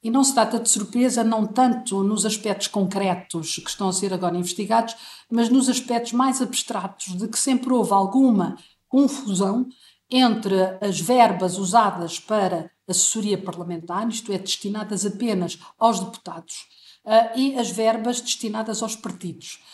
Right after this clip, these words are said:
Perguntarão, "Mas essas verbas podem ser utilizadas todas para o mesmo fim?" Na minha opinião, não.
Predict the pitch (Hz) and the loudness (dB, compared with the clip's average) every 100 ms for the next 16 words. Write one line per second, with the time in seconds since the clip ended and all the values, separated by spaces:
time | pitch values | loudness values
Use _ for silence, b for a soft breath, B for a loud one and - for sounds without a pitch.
0 | b _ - 392 427 359 262 208 151 - | b _ 0 4 4 4 4 2 0 -8
1 | - b b b - 440 440 403 320 285 | -20 b b b -4 0 2 2 2 4
2 | 349 359 294 302 - 311 302 302 294 285 | 6 6 4 0 4 4 6 2 0 -2
3 | 269 277 269 277 262 - 285 262 269 254 | 0 2 4 4 2 0 -2 0 0 2
4 | 247 247 220 233 - 233 262 330 392 381 | 2 2 0 -2 -2 -4 -4 2 4 6
5 | 370 370 349 349 359 349 370 294 285 | 4 4 4 4 4 2 0 -2 -4